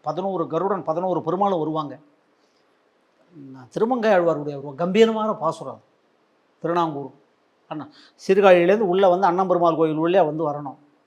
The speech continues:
"நந்தா விளக்கே அளத்தற்கு அரியாய் நரநாரணனே கருமா முகில் போல் எந்தாய் எமக்கே அருளாய் என நின்று இமையோர் பரவுமிடம் எத்து செய்யும் கந்தாரம் அம்தே நிசை பாட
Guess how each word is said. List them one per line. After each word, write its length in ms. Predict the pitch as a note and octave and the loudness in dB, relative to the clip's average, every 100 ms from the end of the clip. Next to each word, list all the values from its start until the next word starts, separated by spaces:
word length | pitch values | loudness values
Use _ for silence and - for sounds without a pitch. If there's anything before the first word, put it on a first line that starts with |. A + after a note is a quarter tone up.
| _ _ _ _ D#3+ | _ _ _ _ -4
"நந்தா 400 | E3 F3+ F#3+ E3+ | 2 8 8 8
விளக்கே 380 | E3+ F3+ G3 | 4 0 0
அளத்தற்கு 500 | G3 F3 F3 F3+ E3+ | 0 0 0 -2 -2
அரியாய் 380 | E3+ E3+ F3 G3+ | -2 2 2 2
நரநாரணனே 800 | F#3+ D#3+ F3 E3 E3+ F3 E3+ F3+ | 2 0 2 2 2 0 -2 -4
கருமா 540 | F#3 D#3+ E3+ E3+ F#3 F3 | -4 -6 -4 -2 -4 -4
முகில் 300 | E3 F#3 E3+ | -6 -8 -8
போல் 220 | F3 G#3 G3+ - _ _ - | -10 -10 -12 -20 _ _ -8
எந்தாய் 480 | D#3+ E3+ F3+ F#3+ F3 | -4 2 6 6 4
எமக்கே 340 | E3 F3+ F3 F#3 | 0 -2 -2 2
அருளாய் 440 | F3 F3 F3+ F#3+ | 2 4 2 4
என 200 | F3 E3+ | 2 -2
நின்று 300 | F3 F#3 F3+ | -4 -4 -4
இமையோர் 480 | E3 F3 F3+ F3 D3+ | -2 -2 0 0 0
பரவுமிடம் 560 | D#3+ F3 E3+ F3 G3+ | 0 0 -2 -4 -4
எத்து 220 | E3+ E3 G3+ | -4 -6 -6
செய்யும் 400 | F#3 E3+ E3+ D#3 | -6 -6 -6 -6
கந்தாரம் 540 | E3 F3 F3 E3+ E3 | -4 2 2 2 -2
அம்தே 340 | D#3+ D#3 F#3+ | -6 -8 -8
நிசை 360 | F3+ E3+ F3+ F3+ | -8 -8 -10 -8
பாட 360 | E3 F3+ G#3 | -4 -2 -4